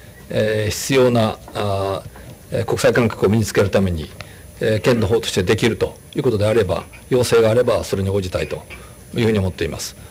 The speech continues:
まあ、しかし、えー、例えばこちらから沖縄に行く、えー、修学旅行と、まあ、よく最近は教育旅行というわけですが、えー、あるいは北海道に行くのと、えー、台湾に行くと、で、あまり変わりませんね。まあ、ですから、あの、お、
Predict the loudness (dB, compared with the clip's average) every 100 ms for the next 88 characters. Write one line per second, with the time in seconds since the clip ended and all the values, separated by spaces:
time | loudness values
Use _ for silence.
0 | -12 -6 -2 0 2 0 -4 -16 -20 -20
1 | -6 0 2 2 2 0 -2 -2 2 2
2 | 2 2 2 4 2 2 2 2 2 0
3 | 0 -2 -4 -14 -20 -20 -10 -4 -2 0
4 | 2 2 0 0 -4 -2 -4 -4 -10 -10
5 | -6 -4 -4 -2 0 0 2 2 2 0
6 | -2 -4 -6 -8 -6 -4 -4 -4 -4 -4
7 | -4 -6 -16 -20 -12 -4 -2 0 0 0
8 | 2 4 4 2 -2 -4 -6 -4 -6 -6
9 | -20 -20 -20 -14 -6 -2 -2 -2 -2 -4
10 | 0 2 2 -2 -6 -6 -6 -8 -16 -16
11 | -10 -4 0 2 2 2 2 2 2 0
12 | -2 -2 -6 -12 -20 -20 -20 -20 -20 -16
13 | -6 -2 0 2 2 2 -4 -20 -20 -20
14 | -18 -6 -2 2 2 2 0 -2 -6 -4
15 | -2 -2